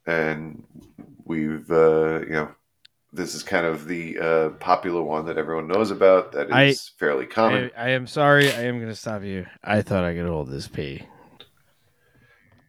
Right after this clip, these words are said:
Speaker 1: And we can start picking up with the recording again here. Welcome back, Charles.
Speaker 2: <laughs>
Speaker 1: Lethal injection, everybody's favorite method of execution.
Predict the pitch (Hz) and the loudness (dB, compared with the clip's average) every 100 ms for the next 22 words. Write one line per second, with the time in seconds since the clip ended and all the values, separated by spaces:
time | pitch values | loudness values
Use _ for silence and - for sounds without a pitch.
0 | _ 202 127 101 92 90 85 87 87 87 | _ 4 6 6 4 2 0 -2 -4 -6
1 | - 117 104 - - - 147 117 117 123 | -2 4 4 4 -4 2 2 2 0 0
2 | 120 120 113 92 90 - 139 131 120 120 | 0 -2 -4 -2 -2 0 2 4 4 2
3 | 117 123 117 95 151 170 175 190 151 120 | 2 2 2 0 -2 0 0 -6 -4 2
4 | 131 135 123 131 143 - - 110 127 139 | 4 4 0 0 0 -2 2 4 4 -2
5 | 151 - 170 - 160 - - _ 107 151 | -4 -4 -4 -2 -4 -6 -20 _ 0 0
6 | 165 170 131 120 135 117 90 107 104 87 | 2 0 0 0 -2 -2 2 4 4 -2
7 | 71 64 85 95 90 90 90 87 87 85 | -6 -2 0 2 2 4 4 2 0 -2
8 | 78 - - 113 131 104 98 - _ _ | -4 -12 0 4 4 4 0 -2 _ _
9 | _ 87 92 101 98 98 90 82 87 - | _ 0 4 6 4 2 0 2 4 4
10 | - - 101 104 - 98 95 | 0 -4 -2 0 0 -2 -4